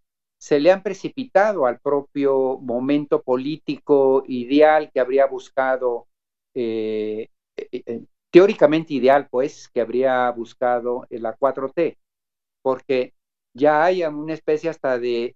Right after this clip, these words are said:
de, eh, de embudo en el tráfico de todos esos personajes que están viniendo para presentarse ante la justicia, y los efectos mediáticos se están acumulando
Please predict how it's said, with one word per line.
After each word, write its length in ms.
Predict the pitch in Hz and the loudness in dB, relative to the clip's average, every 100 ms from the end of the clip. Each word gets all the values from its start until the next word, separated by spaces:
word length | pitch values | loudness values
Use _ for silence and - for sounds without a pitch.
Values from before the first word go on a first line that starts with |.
| _ | _
de, 540 | 127 120 113 110 107 104 _ _ _ _ _ - | -4 -4 -4 -6 -10 -14 _ _ _ _ _ -6
eh, 880 | 131 120 117 117 113 113 113 110 107 104 _ _ _ _ - | -4 -2 -2 -2 -2 -2 -4 -6 -8 -14 _ _ _ _ -18
de 1300 | - - - 123 135 131 - 143 127 127 120 127 131 | -14 -12 -8 -8 -8 -10 -8 -2 2 4 4 2 0
embudo 680 | 127 123 190 165 143 151 - _ _ 123 | 4 8 8 8 4 4 -2 _ _ -14
en 160 | 113 | -10
el 160 | 110 - | -8 2
tráfico 720 | 160 170 - 135 143 160 - _ _ _ _ - | 2 2 -2 -2 0 0 -2 _ _ _ _ -4
de 80 | 117 | -2
todos 240 | 143 147 | 0 0
esos 160 | 160 151 | -2 -4
personajes 760 | 151 - 131 147 156 156 147 | -2 0 0 0 0 -2 -6
que 100 | - | -6
están 260 | - 143 147 | -4 -2 0
viniendo 540 | 143 139 147 147 147 | -2 0 0 0 -2
para 220 | 135 123 | 0 -2
presentarse 680 | - 117 120 - 127 - 139 - | -2 -8 -8 -4 -4 -4 -6 -6
ante 240 | 131 - | -8 -4
la 120 | 120 | -4
justicia, 680 | - 180 - 156 - 147 151 _ _ _ _ _ - | -6 -10 -6 -6 -2 -2 -2 _ _ _ _ _ -6
y 140 | 165 | -2
los 200 | 160 156 | 0 0
efectos 440 | 151 185 190 185 | 0 0 0 0
mediáticos 640 | 175 170 175 175 175 175 160 | 2 4 4 2 -4 -10 -6
se 80 | 143 | -4
están 240 | - 165 | -2 -2
acumulando 840 | 165 147 139 139 160 143 139 147 | -2 -4 -2 0 0 0 -4 -6